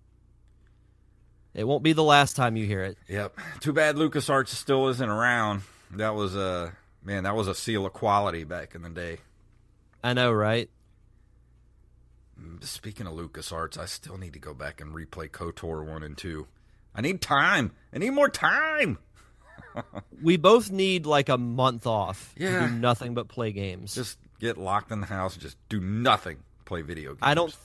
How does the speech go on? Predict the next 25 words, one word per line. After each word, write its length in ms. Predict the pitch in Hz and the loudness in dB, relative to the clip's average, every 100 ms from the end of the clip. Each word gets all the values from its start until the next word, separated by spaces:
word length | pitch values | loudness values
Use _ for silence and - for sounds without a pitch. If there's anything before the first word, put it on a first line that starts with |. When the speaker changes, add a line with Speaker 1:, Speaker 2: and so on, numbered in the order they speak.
| - | -4
Speaker 1:
I 140 | 135 | 2
don't 140 | 170 165 | 2 2
think 300 | - 170 160 | -2 -2 0
it's 360 | 135 - - - | -2 -4 -8 -10
so 180 | - 143 | -8 -4
much 240 | 147 123 | -4 -4
to 60 | 120 | -6
ask. 360 | 117 110 92 156 | -6 -6 -8 -8
Speaker 2:
No, 320 | 262 359 196 139 | -8 -8 -12 -10
no. 380 | 175 151 98 - - | -10 -8 -10 -12 -10
I, 260 | 117 123 110 | -6 -6 -6
may 160 | 135 180 | -4 -4
I, 100 | 180 - | -4 -4
I'll 140 | 165 | -2
ask 160 | 160 127 | -4 -6
my 80 | |
boss 340 | 95 92 85 - | -6 -4 -6 -8
tomorrow. 380 | 82 82 78 73 | -12 -10 -10 -12
Like, 180 | 87 - | -16 -10
give 200 | 262 339 | -8 -4
me 80 | |
a 60 | 120 | -4
month 380 | 87 87 90 - | -2 -4 -6 -4
off 280 | 90 - - | -4 -4 -10
paid 420 | 92 85 87 | -10 -8 -8